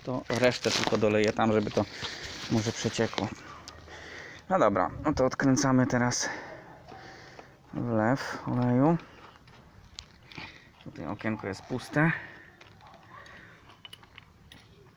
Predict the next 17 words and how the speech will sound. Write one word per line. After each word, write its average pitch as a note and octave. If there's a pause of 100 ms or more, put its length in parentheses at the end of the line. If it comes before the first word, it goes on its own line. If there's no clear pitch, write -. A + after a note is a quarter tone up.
(100)
Wlew A#2+
oleju B2
ma A#2+
dosyć A#2+
krótki B2
bagnet. B2
Generalnie A#2
jak G#2+
litr B2
jest A#2
wlane A#2
oleju, A2+
to, G#2+ (920)
to - (540)
nie, D2
może A2+
tyle A2+